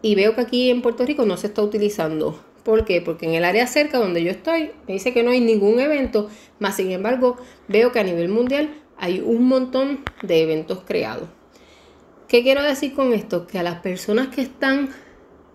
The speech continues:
creando eventos en Puerto Rico, esta aplicación la encuentro que sea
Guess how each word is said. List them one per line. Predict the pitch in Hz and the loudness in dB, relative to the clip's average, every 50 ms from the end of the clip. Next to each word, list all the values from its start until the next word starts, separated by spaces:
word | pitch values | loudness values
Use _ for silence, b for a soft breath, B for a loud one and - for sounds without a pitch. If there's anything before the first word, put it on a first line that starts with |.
| _ - - - - | _ -20 -20 -12 -6
creando | - 185 185 196 214 233 240 220 190 180 - - - | -2 0 2 2 4 2 2 2 0 -2 -4 -4 -4
eventos | 175 170 170 170 - 226 233 | -2 -2 -2 0 0 2 2
en | 247 240 | 2 2
Puerto | 254 254 254 277 277 | 2 0 0 0 0
Rico, | 311 320 320 311 220 208 208 208 B B B B B B B B B B _ _ - | 0 0 0 2 2 2 2 0 B B B B B B B B B B _ _ 0
esta | 254 262 262 - 294 | 0 0 0 -2 -4
aplicación | 269 285 277 269 277 277 277 320 330 349 453 - | -2 -2 -2 0 -2 -2 0 0 0 -2 -2 -2
la | - 220 | -2 0
encuentro | 196 196 208 226 247 277 269 277 247 - | 0 2 2 2 2 2 0 -2 -2 0
que | 220 214 | 0 -2
sea | 214 214 - 294 302 302 302 311 311 311 - - | 0 0 0 2 2 4 2 2 0 -2 -8 -18